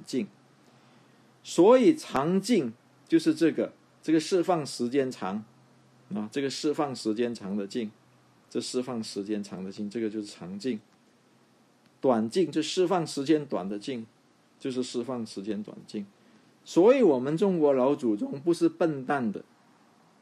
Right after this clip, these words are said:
虽然我们没有这个，那个老祖宗没有这个，现在这个物理，他们知道是什么回事。好，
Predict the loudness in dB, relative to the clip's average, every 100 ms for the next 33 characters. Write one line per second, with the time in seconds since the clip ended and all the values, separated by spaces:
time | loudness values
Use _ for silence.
0 | _ -2 4 6 6 4 2 2 0 0
1 | 2 2 2 2 2 2 -2 -2 0 0
2 | 0 0 -2 -2 -2 0 2 2 2 2
3 | 0 0 -2 0 -2 -2 -2 -2 -2 -2
4 | -2 -6 _ _ _ _ _ _ _ _
5 | _ _ _ _ _ -6 -4 -4 0 2
6 | 4 2 -2 -4 -2 -2 -4 -6 -10 -10
7 | -12 -14 _ _ _ _ _ -8 -8